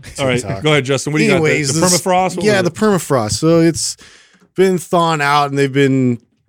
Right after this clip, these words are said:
Speaker 1: getting, um, uh, mammoth bones and all that kind of stuff. Well, I guess, like, there's one part of the, the permafrost that goes really deep, and so they were, like,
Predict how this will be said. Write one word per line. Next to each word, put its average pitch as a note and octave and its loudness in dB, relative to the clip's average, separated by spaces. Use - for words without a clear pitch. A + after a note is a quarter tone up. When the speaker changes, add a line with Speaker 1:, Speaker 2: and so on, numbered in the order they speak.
Speaker 1:
getting, B2 0
um, G#2+ -2
uh, G#2+ -6
mammoth B2 -4
bones A2+ 2
and G#2+ 0
all G#2 0
that G#2+ -6
kind A#2 -4
of G#2+ -4
stuff. - -4
Well, D3 0
I C#3+ -2
guess, E3 -2
like, B2+ 0
there's B2+ 0
one C#3+ -2
part B2+ -2
of A2+ -2
the, A2 -2
the G2+ -10
permafrost G#2+ -2
that G#2 -12
goes G2+ -4
really A#2 2
deep, G2 -6
and G2 -10
so G#2+ -6
they G#2 -2
were, G#2 2
like, F#2+ -2